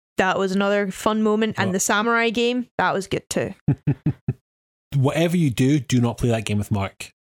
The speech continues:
Speaker 2: You know how it gives you, like, a, how many seconds it took you to react? I shit you not, he got a zero zero once when I was playing with him.
Speaker 1: How?
Speaker 2: I don't know. The man is incredible for this game. I can't explain it.
Speaker 1: He has divine powers.
Speaker 2: Clearly.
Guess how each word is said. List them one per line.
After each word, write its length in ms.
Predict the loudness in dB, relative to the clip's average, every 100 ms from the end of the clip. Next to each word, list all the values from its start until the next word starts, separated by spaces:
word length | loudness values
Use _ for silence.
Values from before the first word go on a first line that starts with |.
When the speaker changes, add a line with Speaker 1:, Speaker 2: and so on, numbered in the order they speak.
| _
Speaker 2:
You 80 | 0
know 60 | 2
how 80 |
it 80 | 2
gives 160 | 0 2
you, 80 | 2
like, 160 | 0
a, 100 | -2
how 200 | -2 0
many 160 | 2 0
seconds 320 | 0 -4 -6
it 60 | -8
took 140 | -6
you 40 | -2
to 100 | 0
react? 540 | 0 0 -4 -8 -10 -10 _ _ -4
I 80 | -2
shit 380 | 0 0 0
you 120 | 2 2
not, 220 | 2 2
he 80 | 0
got 160 | 2
a 60 | 2
zero 240 | 2 2
zero 240 | 2 2 2
once 260 | 0 -2
when 80 | -2
I 20 |
was 80 | -4
playing 220 | -2 -2
with 120 | 0 -2
him. 160 | -4 -6 _ _ -8
Speaker 1:
How? 840 | -4 -2 -2 0 2 2 2 0
Speaker 2:
I 160 | -2 -2 -2
don't 260 | 0 0
know. 360 | 0 0 0 -4 _ _ -2
The 100 | 0
man 220 | 2 0
is 80 | 0
incredible 420 | 0 0 0 0
for 100 | -2
this 160 | -2 -2
game. 260 | -2 -2
I 120 | -2 -4
can't 260 | -4 -4
explain 320 | -4 -2 0
it. 140 | 0 -4 _
Speaker 1:
He 80 | 0
has 140 | 0
divine 640 | 0 -2 0 0 2 2 2
powers. 680 | 0 0 0 -2 -4 -8 -6
Speaker 2:
Clearly. 580 | -2 2 2 2 -2